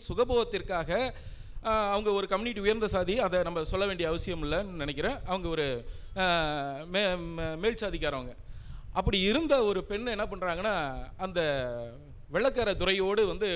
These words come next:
தன்னுடைய உடலை, ஆ, கொடுக்க வேண்டிய சூழ்நிலைக்கு தள்ளப்படுறாங்க. அவங்களும் உடலை கொடுத்து அங்க இருக்காங்க, அப்படியே போறாங்க. அவங்க வழியாக ஒரு குழந்தை பிறக்குது, அந்த குழந்தை தான் ருக்குமணி.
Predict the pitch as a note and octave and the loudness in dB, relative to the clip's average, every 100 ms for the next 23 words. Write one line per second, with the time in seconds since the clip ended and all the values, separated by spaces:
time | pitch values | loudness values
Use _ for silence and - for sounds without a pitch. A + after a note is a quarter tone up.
0 | D3+ B2+ - - - - G#3+ A3 G3+ F3 | -2 -6 -12 -20 -20 -4 -2 0 0 0
1 | G3+ A#3+ G#3 C3+ - - - - - G#3+ | 2 2 2 -2 -8 -16 -20 -14 0 2
2 | G3+ A#3 A#3 A#3+ G3 F3+ E3+ G#3+ G3+ E3+ | 4 2 2 0 0 -2 -4 -2 -2 -2
3 | C4 - F3 - D#3+ A2+ E2+ - - - | -2 0 0 0 -4 -6 -8 -12 -10 -8
4 | - - - - - - - - - - | -8 -8 -12 -12 -12 -10 -10 -12 -14 -18
5 | - - - - - F3+ A#3 A#3+ A3 G#3 | -18 -16 -14 -12 -2 0 2 2 0 2
6 | G#3 F3+ E3+ A#3 F3 F#3 F3+ F#3+ F3 G#3 | 0 0 0 0 0 -2 0 0 0 0
7 | E3+ F3+ F3 E3+ E3+ A3+ F#3 G#3 F#3+ F#3 | 0 0 0 0 0 0 0 0 -2 0
8 | F#3 F3+ G#3 F3+ F#3 G3 E3+ D#3+ D3+ D#3+ | 2 2 0 0 0 0 -2 -2 -2 -2
9 | F3 C#3 F3 A3 A3 G3 G3 F3+ F#3+ E3+ | 0 -2 -2 -2 -2 -2 -2 -2 -2 -4
10 | C#3 D#3 B2 | -4 -4 -6